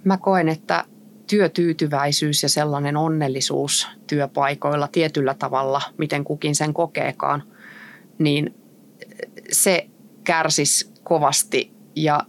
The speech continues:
ja tota, jos ei tällaisia ratkaisuja olisi, olisi käytettävissä.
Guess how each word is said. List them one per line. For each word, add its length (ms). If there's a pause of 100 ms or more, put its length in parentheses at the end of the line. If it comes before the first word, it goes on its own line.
(260)
ja 240
tota, 340
jos 220
ei 160
tällaisia 420
ratkaisuja 600
olisi, 520 (640)
olisi 340
käytettävissä. 840